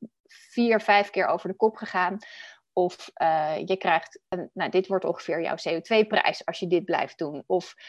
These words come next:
hè, je, de consument gaat op deze manier tegen jou aankijken in tweeduizend dertig of tweeduizend vijftig.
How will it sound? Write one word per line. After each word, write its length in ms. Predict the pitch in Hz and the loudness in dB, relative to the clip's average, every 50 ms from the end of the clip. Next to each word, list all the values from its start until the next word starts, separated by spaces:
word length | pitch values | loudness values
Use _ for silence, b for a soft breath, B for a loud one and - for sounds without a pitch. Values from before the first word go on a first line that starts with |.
| B B | B B
hè, 180 | - 294 202 - | 0 4 4 4
je, 340 | - - - 190 196 196 - | 4 4 0 -2 -2 0 0
de 140 | - 185 | 0 -2
consument 640 | 190 - 196 190 185 202 196 196 226 226 208 214 214 - | -2 -2 -2 0 0 0 2 4 4 4 4 2 0 -6
gaat 360 | - - - 208 202 196 - | -8 -6 -2 -2 -2 0 0
op 180 | - 190 180 170 | -2 -4 0 2
deze 300 | 196 208 233 254 254 233 | 4 4 4 4 2 2
manier 360 | 208 196 196 202 214 220 214 | 0 0 0 0 0 0 0
tegen 200 | 214 190 190 190 | 2 0 0 2
jou 160 | - 185 175 - | 0 0 2 2
aankijken 540 | 190 202 208 208 - 98 92 156 151 - | 2 2 2 0 0 0 0 0 -2 -4
in 80 | 110 - | -6 -6
tweeduizend 540 | - - - - - 87 - - - 170 156 | -6 -6 -6 -6 -4 -6 -6 -8 -8 -10 -12
dertig 300 | - - - - - - | -10 -12 -12 -14 -16 -14
of 200 | - 170 - - | -12 -12 -12 -8
tweeduizend 520 | - 170 156 135 101 - - - - - | -4 -2 -2 0 -2 -4 -8 -12 -16 -16
vijftig. 540 | - - - - - - - - - - - | -14 -12 -10 -8 -10 -10 -10 -12 -14 -14 -12